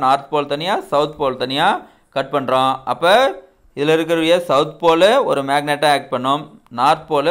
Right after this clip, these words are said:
ஒரு மேக்னெட்டா ஆக்ட் பண்ணும். அப்ப சவுத் போல் ஒரு மேக்னெட்டு, நார்த் போல் ஒரு மேக்னெட். அதுதான் கீழே இருக்கக்கூடிய படம். முன்னாடியே சொல்லியிருக்கிறோம், அதனுடைய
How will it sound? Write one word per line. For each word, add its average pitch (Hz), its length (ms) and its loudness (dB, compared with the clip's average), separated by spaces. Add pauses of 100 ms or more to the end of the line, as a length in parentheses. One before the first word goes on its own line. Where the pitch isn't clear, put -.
(120)
ஒரு 147 180 0
மேக்னெட்டா 139 360 -2 (100)
ஆக்ட் 120 160 -10
பண்ணும். 110 260 -6 (520)
அப்ப 156 200 2 (240)
சவுத் 151 320 0
போல் 160 240 2
ஒரு 139 160 0
மேக்னெட்டு, 135 420 -2 (280)
நார்த் 156 340 2
போல் 151 240 -2
ஒரு 131 180 -2
மேக்னெட். 117 380 -4 (240)
அதுதான் 135 400 -2
கீழே 151 200 0
இருக்கக்கூடிய 123 440 -4
படம். 95 180 -14 (1160)
முன்னாடியே 165 340 0
சொல்லியிருக்கிறோம், 165 460 2
அதனுடைய 156 260 0